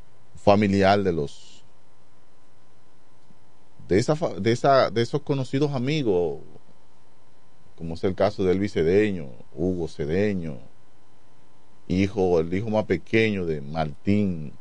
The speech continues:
Cedeño, eh, fallecido alguacil, Martín Cedeño, el hijo más pequeño de él, ayer le dieron diez estocadas, acostado en su cama.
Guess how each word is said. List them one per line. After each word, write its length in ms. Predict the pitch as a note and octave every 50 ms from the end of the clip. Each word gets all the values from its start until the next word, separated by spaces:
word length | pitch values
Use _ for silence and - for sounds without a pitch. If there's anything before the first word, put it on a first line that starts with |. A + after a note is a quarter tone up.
| - - - - - - - - - - - - -
Cedeño, 720 | - - - D#2 D2 D2 F#2 G#2 A2 G2+ F#2 D#2+ D2+ C2+ - - - - - - - - - - - - - - - - - - - - - - - - - -
eh, 60 | - -
fallecido 640 | - F2+ E2+ E2+ E2 D#2 - A#2 A#2+ A2 F#2+ E2+ E2
alguacil, 580 | D#2+ D#2 D#2+ D#2 - - G#2+ G#2+ G2 E2 C#2+ - - - - - - - -
Martín 400 | - D2+ D2+ D2 - F2 F2 F2
Cedeño, 500 | - F#2+ E2+ F2+ F2 E2 D#2 D2 C#2+ C#2 - - - - - - - - - - - - - - - -
el 120 | D#2 E2
hijo 140 | F#2 F#2+ G2+
más 180 | F#2 F#2+ G2+ G2+
pequeño 440 | - G2+ - - G2+ G2 G2 G2 F#2
de 220 | F#2+ F#2 F#2 F2+
él, 60 | E2+
ayer 280 | E2+ E2 E2 F2 E2+ E2+
le 100 | F2 E2+
dieron 480 | E2 F2 F2+ F2+ F#2 F2+ F2+ D2+ C#2+
diez 600 | D#2+ G2 G#2+ A#2+ B2+ C3 C3 - - - - - - - - -
estocadas, 800 | F2 F#2 - - - D2+ - - D2+ D2 C#2+ C#2 C2 C2+ C2+ - - - - - - - - - - - - - - - - - - - - - -
acostado 600 | - F2+ F2 - F#2+ F2 - - G2+ G2 G#2 G#2 G2+
en 80 | G2+
su 240 | F#2+ - - F2 D2+
cama. 540 | - E2 C#2+ C2+ C2+ C2+ B1 A#1 G1+ -